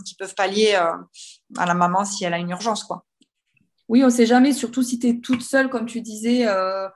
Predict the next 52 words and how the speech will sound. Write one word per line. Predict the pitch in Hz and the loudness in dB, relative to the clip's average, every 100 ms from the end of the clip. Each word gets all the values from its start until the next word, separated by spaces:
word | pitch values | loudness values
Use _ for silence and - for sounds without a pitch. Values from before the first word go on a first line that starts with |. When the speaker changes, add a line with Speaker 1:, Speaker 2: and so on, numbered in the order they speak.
| _ _ | _ _
Speaker 2:
le | - | -6
papa | 208 - 247 | 0 2 4
n'est | 240 | 4
pas | 214 226 | 4 0
en | 214 | 0
permanence | 214 208 208 214 220 | -2 -2 -4 -4 -2
là | 226 | -4
pour | 226 | -4
l'instant, | 202 202 - 247 262 | -6 -6 0 2 4
donc, | 233 202 208 | 4 0 -4
euh, | |
c'est | 202 214 | -6 -6
vrai | 202 233 | -4 -4
qu'on | 233 | -4
sait | 208 208 | -8 -8
jamais, | 202 202 262 | -6 0 2
il | 240 | 2
t'arrive | 220 202 208 | -2 -8 -10
un | 202 | -14
souci, | - 196 233 233 | -14 -4 0 0
tu | - 180 | -2 -8
dois | 190 | -2
être | 208 208 | -2 -2
hospitalisée | - - - 190 185 226 | -12 -16 -14 -8 -2 0
ou | |
j'en | 208 185 | -2 -10
sais | 180 | -12
rien. | 180 220 269 - - - _ _ _ _ - | -2 0 0 -2 -20 -20 _ _ _ _ -8
Ben, | 202 | -8
en | 180 | -6
fait, | 202 214 | -8 -4
euh, | 208 | -2
ouais, | 196 226 | 0 0
c'est, | 220 196 | 0 -6
c'est | - | -6
quand | 190 | -2
même | 202 | -2
important | 202 214 196 233 | -2 -4 0 2
d'avoir | 220 196 196 | 2 0 -4
quelqu'un | 202 - 226 | -8 -2 0
sur | 240 226 | 0 -4
qui | - 233 | -6 -6
tu | 240 - | -6 -8
peux | 202 | -8
compter, | 202 - 240 240 233 247 262 | -6 2 6 6 6 4 4
euh, | 262 190 | 2 0
pendant, | 185 196 196 202 214 190 | -4 -8 -4 -2 -2 -4
euh, | 175 170 _ _ _ _ | -4 -8 _ _ _ _
quelques | 220 - | -10 -8
jours, | 185 208 233 | -6 -4 -2
quelques | 208 - 208 | -4 -2 -2
heures. | 202 196 - | -2 -2 -10